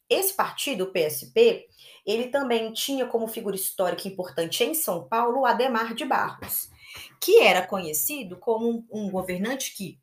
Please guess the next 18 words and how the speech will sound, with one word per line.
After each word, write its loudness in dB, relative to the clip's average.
entre -4
aspas, -4
"rouba, 2
mas -2
faz". -4
Essa 2
consciência -2
política -10
de -10
que -6
o -2
político, -8
a -2
liderança 0
política, -12
pra 2
ser 0
eleita, -4